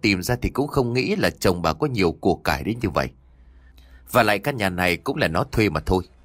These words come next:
Nếu ta đoán không nhầm, đợi cho mọi thứ êm xuôi thì nó sẽ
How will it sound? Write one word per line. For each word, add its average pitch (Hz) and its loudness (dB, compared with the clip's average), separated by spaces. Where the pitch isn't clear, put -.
Nếu 139 2
ta 151 2
đoán 113 2
không 117 -2
nhầm, 87 0
đợi 85 2
cho 117 0
mọi 87 0
thứ 160 -2
êm 101 -2
xuôi 98 0
thì 87 0
nó 82 -2
sẽ 92 -4